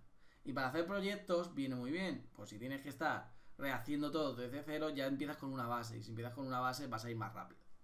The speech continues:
¿Vale? Esa es la idea. Bien. Eh, ¿cómo se hacen métodos y funciones? Vamos a empezar por funciones. Funciones. Bien.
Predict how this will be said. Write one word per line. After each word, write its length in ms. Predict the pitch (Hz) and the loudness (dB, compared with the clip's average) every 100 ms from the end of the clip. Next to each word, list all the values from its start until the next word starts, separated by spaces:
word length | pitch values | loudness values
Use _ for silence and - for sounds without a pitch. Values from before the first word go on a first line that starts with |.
| - - - - | -14 -14 -16 -8
¿Vale? 260 | - 175 160 | -2 0 2
Esa 140 | 170 | 2
es 60 | 156 | 2
la 80 | |
idea. 240 | 107 - - - - - - - - - - - | 0 -4 -10 -14 -16 -16 -18 -18 -18 -18 -14 4
Bien. 400 | 180 175 110 - - - - - - - - - - - - | 8 8 6 -4 -12 -14 -16 -16 -18 -20 -20 -16 -16 -12 -2
Eh, 680 | - 170 165 165 165 165 - - - - | 2 4 6 6 4 0 -8 -20 -12 2
¿cómo 280 | 233 262 240 | 6 8 8
se 100 | 226 | 6
hacen 580 | 190 214 208 196 180 175 | 6 4 4 4 4 4
métodos 380 | 190 190 180 175 | 4 6 4 4
y 40 | |
funciones? 360 | 156 165 151 131 | 0 0 2 4
Vamos 200 | 156 240 | 4 4
a 20 | |
empezar 420 | 247 214 214 233 | 4 6 6 6
por 460 | - 208 233 233 - | 4 6 6 4 0
funciones. 800 | 156 131 120 120 110 - - - - - - - - | -2 -2 0 0 -2 -8 -16 -16 -20 -20 -20 -20 -8
Funciones. 600 | 120 120 117 113 - - - - - - - - - - - - - - - - - | -6 -2 -4 -4 -14 -20 -18 -14 -14 -10 -10 -8 -10 -8 -6 -6 -6 -10 -12 -12 -2
Bien. 200 | 151 131 | 2 2